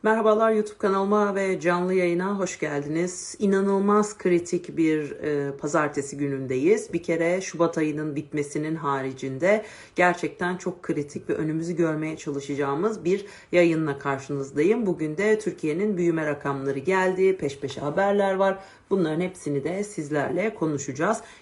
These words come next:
Net bir yayın olacak çünkü pazartesi günleri zaten işlem açılan bir gün değildir. Çok dikkatli olunması gereken bir gündür. Pazar gününden genelde manipülasyon, yani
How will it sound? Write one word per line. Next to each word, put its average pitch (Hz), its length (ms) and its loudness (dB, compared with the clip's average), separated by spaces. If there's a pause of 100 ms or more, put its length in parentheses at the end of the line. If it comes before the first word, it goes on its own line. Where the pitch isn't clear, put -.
Net 285 340 2
bir 190 40 4
yayın 160 240 6
olacak 156 460 -2
çünkü 220 260 -4
pazartesi 196 600 -4
günleri 190 400 0
zaten 196 460 0
işlem 196 340 -2
açılan 147 400 -2
bir 170 120 -2
gün 190 220 -2
değildir. 139 440 -2
Çok 208 240 -4
dikkatli 170 420 -2
olunması 143 400 -4
gereken 135 480 -4
bir 127 120 -8
gündür. 135 420 -6 (300)
Pazar 202 340 6
gününden 165 580 0
genelde 165 360 -2
manipülasyon, 160 840 -2
yani 151 320 0